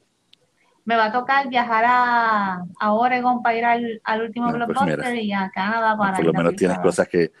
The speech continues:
Speaker 2: que hacer una vez se acabe esta pandemia.
Speaker 1: <laughs> Bueno, bueno, vamos a ver. Pero, pero sí, extraño, lo extraño. Ese, esa nostalgia de Toys R Us. Y los juegos que habían, también habían,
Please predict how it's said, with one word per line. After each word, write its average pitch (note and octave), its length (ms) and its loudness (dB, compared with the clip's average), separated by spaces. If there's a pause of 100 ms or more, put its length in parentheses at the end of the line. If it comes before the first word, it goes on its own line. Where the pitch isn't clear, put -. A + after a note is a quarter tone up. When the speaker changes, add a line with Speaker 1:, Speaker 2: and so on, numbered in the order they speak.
(300)
Speaker 2:
que - 120 -2
hacer E2+ 260 0
una E2 180 -6
vez E2 120 -6
se E2+ 80 -10
acabe D#2+ 180 -4
esta D#2 180 -10
pandemia. - 560 -6
Speaker 1:
<laughs> - 60 -16 (3500)
Bueno, B3+ 460 0
bueno, B3 280 2
vamos A3+ 300 4
a A#3+ 80 2
ver. A3+ 220 0 (1300)
Pero, G3 720 0
pero F#3 420 -6
sí, F#3+ 340 -4
extraño, F#3 460 -4
lo F#3 100 -6
extraño. F3+ 640 -8 (760)
Ese, G3 560 -8
esa F#3 400 -8
nostalgia F3+ 680 -8
de F3+ 100 -6 (100)
Toys F3 220 -12
R F3+ 240 -8
Us. F3+ 80 -10
Y A3 80 -4
los A3+ 160 0
juegos G#3 280 0
que - 80 -6
habían, B3 320 -2
también G#3+ 280 -2
habían, B3+ 360 -4